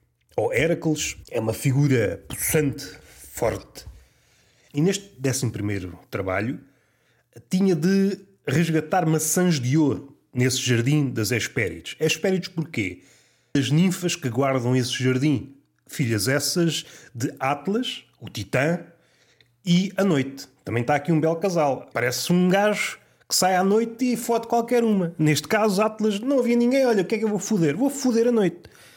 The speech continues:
Como é um titã, eu posso foder a Noite. Se eu pudesse, <laughs> também às vezes fodia à Noite. Só que agora não posso. Isto foi completamente gratuito. Completamente gratuito. Daí nasceram três filhas, as Hespérides, que guardam as maçãs de ouro.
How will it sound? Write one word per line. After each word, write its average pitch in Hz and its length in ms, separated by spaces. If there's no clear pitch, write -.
Como 170 200
é 180 60
um 185 140
titã, 233 440
eu 120 120
posso 170 280
foder 208 300
a 262 60
Noite. 202 320
Se - 120
eu 165 40
pudesse, 175 580
<laughs> - 40
também 196 200
às 202 100
vezes 220 140
fodia 214 340
à 220 40
Noite. 202 260
Só - 160
que 226 120
agora 208 140
não 196 120
posso. - 360
Isto 175 180
foi 170 120
completamente 143 600
gratuito. 110 420
Completamente 104 720
gratuito. 151 540
Daí 147 300
nasceram 131 440
três 143 260
filhas, 277 480
as 139 160
Hespérides, 175 640
que 127 80
guardam 147 500
as 135 140
maçãs 143 440
de 135 120
ouro. 110 240